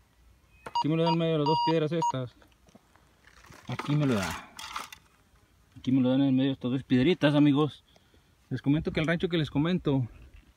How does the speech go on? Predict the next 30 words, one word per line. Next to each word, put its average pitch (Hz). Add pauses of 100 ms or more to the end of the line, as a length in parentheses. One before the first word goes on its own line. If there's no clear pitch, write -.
(220)
es 120
aquel 135
que 131
se 131
ve 131
por 123
allá. 107
Miren, 117
allá 117
a -
lo 139
lejos, 117
aquella. 139 (1000)
Déjenme 131
ver 131
un 123
poquito 117
por 113
acá. 139 (1080)
Aquella 147
cosita 139
blanca 147
que 143
se 135
ve 135
por 143
allá 143
es 143
el 131
rancho, 143